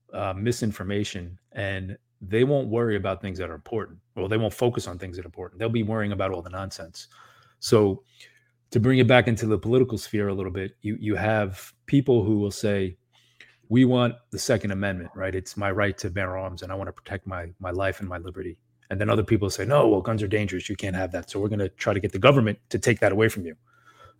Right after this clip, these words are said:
<clears throat> Then you have the opposing side will say, "Well, I should be able to smoke whatever plant I want. And the government, if I'm not hurting anybody, the government shouldn't tell me what to do." But then the, the other side, you know, the right will say, "Well, you need to go and,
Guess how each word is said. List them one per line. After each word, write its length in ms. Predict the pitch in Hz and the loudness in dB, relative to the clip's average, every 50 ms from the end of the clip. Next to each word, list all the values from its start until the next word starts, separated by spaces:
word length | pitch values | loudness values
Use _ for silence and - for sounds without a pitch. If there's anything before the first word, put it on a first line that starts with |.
| _ _ - | _ _ 4
<clears throat> 200 | - 170 139 - | 6 6 4 4
Then 520 | - 110 139 180 220 196 147 139 135 139 - - | 4 6 10 10 10 10 10 8 4 2 0 2
you 140 | 123 113 117 | 4 6 8
have 400 | 120 117 110 98 98 - - - _ _ _ _ _ _ _ _ _ _ - - - - | 8 8 6 4 0 -4 -12 -18 _ _ _ _ _ _ _ _ _ _ -14 -12 -4 2
the 120 | 131 123 | 4 4
opposing 520 | 110 - 139 160 175 147 143 127 117 104 - | 6 8 10 10 10 10 8 6 4 2 0
side 380 | - - 101 101 104 110 123 123 - | 0 0 0 2 2 0 -2 -2 -4
will 120 | 101 98 | -4 -4
say, 360 | - - 110 104 101 98 98 _ _ _ - _ _ _ _ _ | -2 -2 0 0 0 -2 -6 _ _ _ -20 _ _ _ _ _
"Well, 160 | - 131 131 139 | 8 10 12 12
I 60 | 151 | 12
should 180 | 147 - 160 | 10 8 8
be 60 | 139 143 | 8 10
able 120 | 135 127 | 8 8
to 60 | 123 | 6
smoke 240 | 120 - 139 131 127 | 4 4 4 4 4
whatever 220 | 131 131 131 123 | 4 2 2 2
plant 380 | 123 127 - - 131 131 123 104 | -2 -4 -4 -4 -4 -4 -4 -4
I 140 | 123 123 120 | -6 -6 -4
want. 260 | 123 151 185 - - _ _ _ _ | -4 -4 -6 -6 -8 _ _ _ _
And 80 | - 101 | -8 -6
the 40 | 98 | -2
government, 420 | 95 113 113 120 117 117 113 101 | 0 0 2 2 2 0 0 -2
if 100 | 107 - | -2 -2
I'm 140 | 123 120 143 | 0 0 0
not 140 | 139 113 101 | 0 0 0
hurting 280 | 117 143 180 175 123 | 0 0 0 0 0
anybody, 320 | 104 101 90 92 101 104 104 | -2 -2 -4 -6 -6 -6 -6
the 60 | 101 | -4
government 360 | 101 127 143 147 139 127 117 | -4 -4 -4 -2 -4 -4 -6
shouldn't 220 | - - 113 104 - | -4 -6 -6 -6 -6
tell 140 | - 135 | -6 -6
me 100 | 139 117 | -4 -4
what 160 | 104 110 104 - | -6 -6 -8 -8
to 80 | 110 | -6
do." 240 | 104 156 190 - - _ _ _ _ _ _ _ _ - | -4 -4 -4 -4 -6 _ _ _ _ _ _ _ _ -2
But 140 | - 104 95 | -2 2 4
then 300 | 120 120 117 110 104 - _ _ _ _ _ _ _ _ _ _ - | 4 4 4 2 0 -2 _ _ _ _ _ _ _ _ _ _ -4
the, 300 | 98 110 107 107 107 - | 0 2 2 2 2 0
the 180 | - 110 110 | 2 8 10
other 160 | 135 185 202 185 | 10 12 12 10
side, 380 | - - 113 110 110 110 113 | 8 8 6 6 6 4 4
you 80 | 113 107 | 2 0
know, 100 | 104 95 | 0 -2
the 100 | 101 95 | 0 4
right 360 | 110 143 156 131 117 123 - | 8 8 8 8 8 4 0
will 160 | 123 120 113 104 | -2 0 0 -2
say, 480 | - - 117 107 107 101 101 104 101 _ _ - | -2 0 0 0 2 0 -2 -4 -6 _ _ -4
"Well, 220 | 107 107 107 107 | 0 0 0 0
you 140 | 104 113 151 | 0 2 2
need 180 | 147 143 123 - | 2 2 2 0
to 80 | 127 | 0
go 360 | 113 120 123 117 113 110 113 - | 2 4 4 4 4 4 2 0
and, 420 | 113 110 107 104 104 101 104 | 0 -2 -2 -2 -4 -4 -6